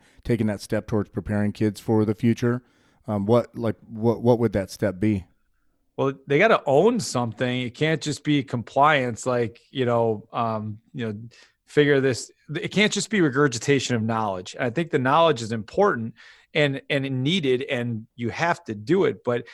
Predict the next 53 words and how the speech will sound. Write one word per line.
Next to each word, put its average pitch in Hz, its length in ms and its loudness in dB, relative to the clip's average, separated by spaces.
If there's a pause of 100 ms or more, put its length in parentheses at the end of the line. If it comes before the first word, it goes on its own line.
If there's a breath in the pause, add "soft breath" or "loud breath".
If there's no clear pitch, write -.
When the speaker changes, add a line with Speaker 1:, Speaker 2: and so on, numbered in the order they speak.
(160 loud breath)
Speaker 2:
give 170 200 2
them 185 220 4
choice 139 640 2
in 120 140 -6
terms 123 320 -4
of 110 160 -4
how 135 240 2
that 120 260 -2
knowledge 120 380 0
is 104 100 -10
distributed 107 880 -6 (280 soft breath)
in 147 100 2
a 139 80 4
way 135 300 2
that's 120 240 -2
meaningful 123 640 -4
to 110 160 -14
them. 98 400 -10 (320 soft breath)
Think 214 120 2
about 165 300 2
when 147 160 0
you, 202 100 -4
when 156 160 0
people 247 280 -4
talk 170 280 2
about 127 240 0
school, 151 460 -2
when 117 140 -4
kids 196 260 -4
come 208 160 -8
back 156 240 -4
and 123 80 -10
talk 139 260 -2
about 117 220 -6
school, 139 400 -4
they're 113 80 -4
not 131 180 -4
talking 139 280 -4
about 117 100 -4
what 113 100 -6
happened 123 280 -6
on 117 100 -4
a 107 40 -8
Tuesday 120 400 -8
at 98 120 -6
nine 120 200 -6
o'clock 113 340 -8
in 107 60 -12
second 117 360 -8
hour. 131 220 -2
They're 113 100 -6
talking 131 320 -4
about 117 300 -4